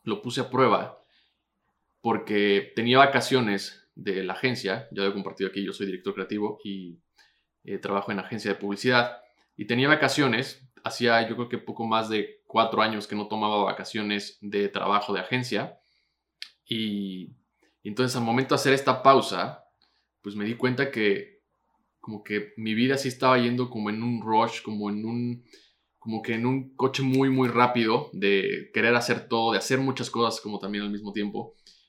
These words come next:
eh, entre el podcast, entre otros proyectos personales, entre mi música, eh, entre el trabajo de agencia. Entonces, como que esta pausa de estos días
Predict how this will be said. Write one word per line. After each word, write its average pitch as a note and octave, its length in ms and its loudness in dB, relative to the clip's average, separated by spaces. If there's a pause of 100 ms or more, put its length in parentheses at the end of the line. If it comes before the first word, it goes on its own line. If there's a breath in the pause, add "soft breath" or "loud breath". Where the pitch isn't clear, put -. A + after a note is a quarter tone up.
(220 soft breath)
eh, G2 280 -2
entre B2 240 -2
el A#2+ 100 0
podcast, A2+ 540 2
entre C3+ 220 0
otros C3 200 0
proyectos A2 320 -4
personales, G#2 580 -2
entre B2+ 220 -6
mi A#2 140 -2
música, A#2 580 -4 (400 loud breath)
eh, G#2 460 -2
entre C#3 320 0
el B2+ 60 0
trabajo A#2 280 2
de A2+ 60 0
agencia. A2 380 -4
Entonces, A#2+ 520 -2 (480)
como A#2+ 220 -4
que D3+ 80 2
esta D#3+ 240 0
pausa B2 540 4
de G#2 140 -2
estos B2 280 -2
días - 580 -2